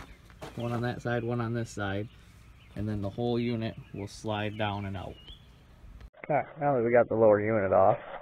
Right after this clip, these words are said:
we want to take apart these four bolts on the top. One here,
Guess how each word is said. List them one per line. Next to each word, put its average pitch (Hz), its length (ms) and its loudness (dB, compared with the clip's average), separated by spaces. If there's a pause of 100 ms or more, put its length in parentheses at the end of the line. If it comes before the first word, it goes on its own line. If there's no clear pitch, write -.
(540)
we 120 100 -2
want 120 320 4
to - 100 -12 (120)
take 113 240 4
apart 104 520 4 (1600)
these 139 200 2 (160)
four 135 240 6
bolts 123 440 10
on 123 120 0
the 113 100 -2 (120)
top. 120 360 0 (360)
One 135 220 -2
here, 135 400 -2